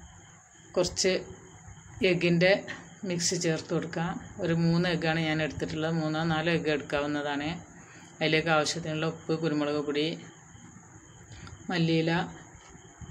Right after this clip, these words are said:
ഗരം മസാല പൗഡർ ഒക്കെ കുറേശ്ശെ ചേർത്ത് ഒന്ന് നന്നായി മിക്സ് ചെയ്തെടുത്താൽ മതി.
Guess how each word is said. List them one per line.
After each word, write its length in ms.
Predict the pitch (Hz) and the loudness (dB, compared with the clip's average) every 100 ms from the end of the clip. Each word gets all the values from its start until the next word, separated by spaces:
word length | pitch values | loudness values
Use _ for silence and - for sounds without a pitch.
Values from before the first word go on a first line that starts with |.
| - - - - - 151 - 247 | -16 -18 -12 -2 0 0 -2 0
ഗരം 200 | 175 165 160 | 2 2 0
മസാല 280 | 160 165 156 160 | 0 0 0 0
പൗഡർ 220 | 160 156 175 175 - | 0 0 0 -2 -8
ഒക്കെ 140 | 170 165 156 | -2 0 2
കുറേശ്ശെ 380 | 151 151 - 170 | 2 2 2 2
ചേർത്ത് 380 | 165 151 - 165 175 185 | 2 0 0 2 2 0
ഒന്ന് 160 | 165 160 156 | 0 2 2
നന്നായി 420 | 151 156 156 180 - | 2 2 2 2 0
മിക്സ് 200 | 170 - 165 | -2 2 2
ചെയ്തെടുത്താൽ 500 | 151 147 - 151 151 | 2 -2 -2 -2 0
മതി. 240 | 147 139 | -2 0